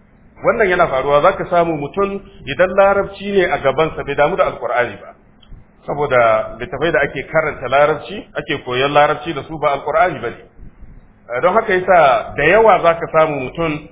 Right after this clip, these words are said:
ya yi watsi da Alkur'ani alhali yana ƙoƙarin karanta ilimin larabci. To, shi wannan bai, bai karanta Alkur'ani, bai san wannan aya ba. Ranar ya zo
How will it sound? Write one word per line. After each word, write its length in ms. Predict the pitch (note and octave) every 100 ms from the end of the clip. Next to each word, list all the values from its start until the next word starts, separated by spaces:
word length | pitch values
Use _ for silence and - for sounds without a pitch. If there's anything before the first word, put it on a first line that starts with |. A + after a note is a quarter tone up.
| -
ya 220 | - C3+ E3
yi 80 | G3+
watsi 480 | F#3 D#3+ - A3+
da 140 | G#3 E3+
Alkur'ani 560 | D3+ C#3+ C3 D3+ E3 D3+
alhali 440 | B2+ C#3+ D3 D#3
yana 260 | D#3+ C#3+ B2+
ƙoƙarin 480 | A#2+ B2+ C#3+ D3 -
karanta 420 | E3+ D#3 C3 C#3+ E3
ilimin 260 | D3 A#2+
larabci. 420 | A2 A2+ A2+ - - - - _ _ - - - -
To, 80 |
shi 160 | C3 G#3
wannan 380 | A#3+ G3 F3+ F#3 F#3 - - - _ -
bai, 260 | F3 F#3 E3+
bai 120 | B3
karanta 320 | G#3 F#3 D#3
Alkur'ani, 500 | B2 A#2 A2+ A#2+ A2+ - - D3
bai 100 | D#3+
san 100 | G#3+
wannan 240 | A3+ A3 E3
aya 260 | C#3+ A#2+ F#2+
ba. 80 | - - - _ _ _ _ _ _ - -
Ranar 520 | A#2+ D#3+ G#3 A3+ A#3 G3+
ya 320 | F#3 F#3 F#3+
zo 120 | F#3